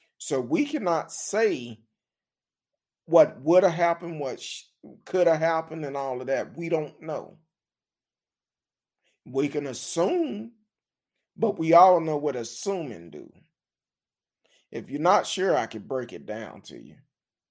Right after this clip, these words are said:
Matter of fact, it's probably best I can, I might well break it down. But assuming make an ass out of you and me. And that's one thing I'm not gonna be, is an ass.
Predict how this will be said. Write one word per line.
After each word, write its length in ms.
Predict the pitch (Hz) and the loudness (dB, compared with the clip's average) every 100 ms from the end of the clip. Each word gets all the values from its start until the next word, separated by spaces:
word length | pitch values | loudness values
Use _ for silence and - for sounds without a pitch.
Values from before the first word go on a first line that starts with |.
| _ _ _ - | _ _ _ -6
Matter 220 | 143 127 | -2 0
of 60 | |
fact, 220 | 147 143 117 | 2 0 0
it's 140 | 107 | -10
probably 380 | - 156 113 110 | -2 0 0 -4
best 400 | 78 113 104 - | -8 -8 -6 -6
I 140 | 87 | -6
can, 300 | 92 80 76 _ _ _ _ - | -6 -16 -18 _ _ _ _ -12
I 100 | 104 | -10
might 280 | 101 107 | -8 -6
well 280 | 101 117 117 | -4 -4 -4
break 300 | 82 92 98 | -6 -10 -12
it 80 | - | -12
down. 300 | 110 107 98 | -12 -10 -12
But 120 | 87 78 _ _ | -16 -18 _ _
assuming 1160 | - - - 190 214 220 165 135 131 127 156 175 _ _ _ _ _ _ | -10 -8 -6 -4 -4 -4 -8 -10 -12 -12 -16 -18 _ _ _ _ _ _
make 200 | 147 135 | -10 -6
an 60 | 123 | -2
ass 340 | 123 123 117 | 0 0 -2
out 180 | 120 110 | -4 -4
of 120 | 110 | -6
you 200 | 107 120 | -10 -8
and 220 | 117 110 85 | -8 -10 -16
me. 260 | 98 - _ _ _ _ _ _ _ _ _ _ _ _ _ _ | -18 -20 _ _ _ _ _ _ _ _ _ _ _ _ _ _
And 120 | 127 | -10
that's 260 | 123 131 123 | -8 -8 -6
one 200 | 135 123 | -8 -6
thing 300 | 120 117 104 | -10 -10 -10
I'm 160 | 104 107 | -10 -10
not 180 | 104 | -12
gonna 160 | 90 82 | -14 -18
be, 240 | 76 117 | -16 -14
is 260 | 92 67 - | -14 -14 -14
an 100 | 50 | -10
ass. 520 | 76 71 - - - | -10 -10 -14 -18 -20